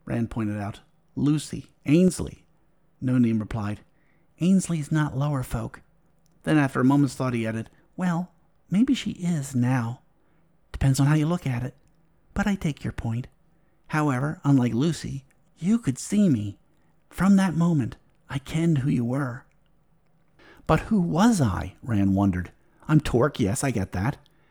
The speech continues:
But I didn't just pop into existence at the age of seven or eight. I suppose I must have had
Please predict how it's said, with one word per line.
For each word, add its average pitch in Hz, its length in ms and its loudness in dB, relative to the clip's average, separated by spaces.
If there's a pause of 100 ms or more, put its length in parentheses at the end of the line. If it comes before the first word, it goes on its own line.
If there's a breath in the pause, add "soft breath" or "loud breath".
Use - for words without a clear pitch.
(140)
But 139 140 0
I 139 80 4
didn't 185 240 0
just 139 240 -2
pop 147 280 -2
into 143 200 0
existence 123 560 -2
at 143 60 -8
the 113 120 -2
age 104 160 -2
of 92 80 -8
seven 101 340 -2
or 95 140 -2
eight. 190 160 -2 (500 soft breath)
I 151 100 -4
suppose 175 420 2
I 135 60 4
must 135 180 2
have 117 80 -4
had 98 240 -2